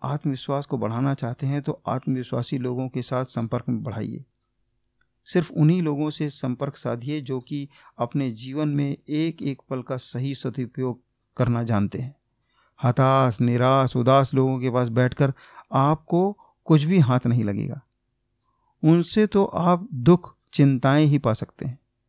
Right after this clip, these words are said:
उनके संपर्क में आकर आपका आत्मविश्वास दिनों दिन घटता ही रहेगा। यदि आप अपने आत्मविश्वास की पूंजी को बढ़ाना चाहते हैं, तो निश्चय ही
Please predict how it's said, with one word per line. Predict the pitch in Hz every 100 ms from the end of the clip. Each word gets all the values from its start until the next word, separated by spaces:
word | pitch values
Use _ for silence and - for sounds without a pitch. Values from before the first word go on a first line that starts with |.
| _ -
उनके | 160 175 196
संपर्क | - 151 165 -
में | 147
आकर | 135 131 151
आपका | - 131 131 143
आत्मविश्वास | 127 135 135 123 139 131
दिनों | 117 131 131
दिन | 127 131
घटता | 117 113 -
ही | 120 117
रहेगा। | 104 - - 139 _ _ _ _ _ 127
यदि | 120
आप | 120 117 135 143
अपने | - 113 135 -
आत्मविश्वास | 117 120 127 113 131 131
की | -
पूंजी | 123 131 127
को | 135
बढ़ाना | 117 117 123 135
चाहते | 131 123 135
हैं, | 135 143 175 - _ _ _ _ _
तो | 147
निश्चय | 135 131 135 139 - 190
ही | 160 170